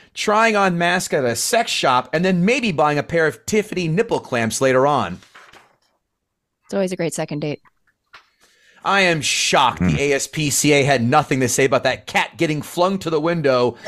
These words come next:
Speaker 1: against the shutter <laughs> and then parkouring off the blinds. That was by far the most entertaining thing of this film I've seen so far. <laughs>
Speaker 3: And how many times did they have to tape film that to get him to stick to the wall?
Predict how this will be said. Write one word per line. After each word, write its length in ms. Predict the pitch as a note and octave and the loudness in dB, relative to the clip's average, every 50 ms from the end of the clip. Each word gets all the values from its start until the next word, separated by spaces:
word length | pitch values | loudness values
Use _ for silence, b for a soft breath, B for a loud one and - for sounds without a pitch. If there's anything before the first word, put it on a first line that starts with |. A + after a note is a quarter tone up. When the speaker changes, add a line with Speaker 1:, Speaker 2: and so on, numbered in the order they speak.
| B B - | B B -2
Speaker 1:
against 440 | - - A2+ D#3 F3 F3+ F3+ - | -2 0 2 2 2 2 0 0
the 100 | - G#3+ | -2 -4
shutter 500 | - - - F#3+ F#3 D3 C3 B2+ A#2 - b b b b | -4 0 2 2 4 4 4 2 0 -2 b b b b
<laughs> 220 | b b b _ - | b b b _ 0
and 160 | F#3 F#3+ F#3 | 0 2 2
then 280 | F3 F#3+ F#3 F#3 F3+ - | 2 2 2 0 -2 -2
parkouring 880 | - G3+ A3 G#3+ G3+ E3+ - - - - C4+ B3+ B3+ A3+ G3 F3 E3 E3+ | 2 4 4 4 4 2 0 -4 -2 0 4 6 6 6 6 4 0 0
off 380 | D3 E3+ F3 F3+ D3+ - - | 0 2 2 2 2 0 -2
the 80 | F3 D#3 | -4 -2
blinds. 600 | C#3+ D#3 E3+ F#3 F#3 D#3+ B2+ A#2 A2 A2+ A2 B2 | 0 0 0 2 2 0 0 0 -2 -4 -4 -2
That 280 | C3+ F3 G3 A#3+ C4+ C4 | 0 0 0 0 0 0
was 220 | G3 E3 D3 C3 | 0 -2 -2 0
by 240 | G#2 F3 D3+ D3+ D3 | -2 0 0 0 -2
far 400 | C#3+ - - - G#3 G#3 G3+ F#3+ | -4 -4 -2 0 2 2 2 2
the 80 | E3+ D#3+ | 2 0
most 260 | D#3+ D3+ C#3 - - - | 0 -2 -2 -4 -6 -4
entertaining 600 | F3 F3 E3+ D#3+ - - F3 D#3+ D#3 C#3+ B2+ A2+ | -2 -2 -2 -2 -2 -4 -2 0 0 -2 -2 -2
thing 160 | C#3+ D3 C3+ | -2 0 0
of 80 | C3 | 0
this 160 | A#2 B2+ A#2 - | 0 -2 -4 -2
film 220 | - C#3 C3 B2 | -2 0 2 2
I've 180 | A#2 A#2 G#2 - | 2 2 0 0
seen 240 | - B2 A#2 A2 | 0 0 0 0
so 240 | G#2 - A#2+ A2+ A2+ | 0 2 2 2 2
far. 400 | A2 A2+ - G#2 F#2+ F2+ E2 D#2+ - - - | 0 0 0 0 0 0 0 -4 -6 -6 -6
<laughs> 60 | - b b b b b b b b b _ _ _ _ | -8 b b b b b b b b b _ _ _ _
Speaker 3:
And 120 | - - A#3+ | 0 2 4
how 100 | D#4 E4 | 4 6
many 140 | F4 F#4+ F#4 | 6 6 6
times 220 | - C4+ C4 A#3 | 6 4 4 4
did 100 | A3 G3+ | 4 4
they 80 | G3 F#3 | 4 4
have 100 | F3+ F3+ | 4 2
to 80 | F#3 D#3 | 0 0
tape 300 | - D#3 D3 C#3 - - | 2 2 2 2 0 -6
film 300 | - - D3 C3+ C3 A#2 | -2 0 2 2 4 4
that 240 | F#2+ E2 E2 - | 2 2 0 -2
to 80 | - - | -4 0
get 160 | - A2+ A2 | 0 2 2
him 80 | A2+ G#2 | 2 0
to 80 | A2 | -2
stick 240 | G#2+ - - B2 - - | -2 0 0 -2 -2 0
to 100 | - A2+ | -2 0
the 100 | G2 F#2 | 0 2
wall? 300 | F2 F#2 F2+ E2+ D#2+ D2+ | 2 2 2 2 2 0